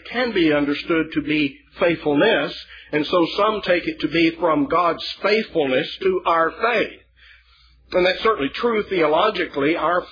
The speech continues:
faith is based and predicated upon the faithfulness of our God, but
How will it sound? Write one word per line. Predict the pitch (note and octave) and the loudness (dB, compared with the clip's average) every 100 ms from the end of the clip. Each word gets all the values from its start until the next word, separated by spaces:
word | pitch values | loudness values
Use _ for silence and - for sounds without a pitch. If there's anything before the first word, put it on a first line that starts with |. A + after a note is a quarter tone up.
| - | -2
faith | F#3+ G3 C3 D3 - | 0 2 2 -2 -2
is | D#3 D3 - - | -2 -2 -4 -4
based | D#3+ G3 E3+ D#3+ - | 0 2 2 0 -4
and | C3 | -6
predicated | - G#3+ G3 C3 C3 E3 | -4 -4 -2 -2 0 -2
upon | D#3+ D#3 D#3 | -2 0 0
the | D3 C#3+ - - | 0 -4 -6 -6
faithfulness | F#3 A3 - - B2 A#2+ C3+ - | -2 -2 -4 -8 -4 -2 -2 0
of | D#3 | 0
our | C3+ B2+ | 0 0
God, | A#2+ A3+ B2 C3 - - - - - - | 2 2 2 -2 -10 -20 -20 -20 -20 -4
but | D#3 F3 | 2 2